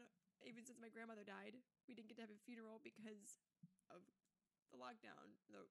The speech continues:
the rules kill me. Um, I ran over to him and just gave him the biggest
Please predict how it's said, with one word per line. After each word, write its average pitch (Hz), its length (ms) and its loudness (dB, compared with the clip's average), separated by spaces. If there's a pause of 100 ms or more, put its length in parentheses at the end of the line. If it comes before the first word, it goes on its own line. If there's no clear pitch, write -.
(200)
the 202 160 4
rules 202 560 2
kill 226 160 -8
me. 165 240 -6 (1300)
Um, 196 400 -2 (400)
I 240 160 -2
ran 233 160 4
over 233 240 2
to 220 80 4
him 233 400 0
and 226 80 -8 (240)
just - 160 0
gave 220 160 -4
him 247 160 -8
the 240 80 -8
biggest 269 320 -2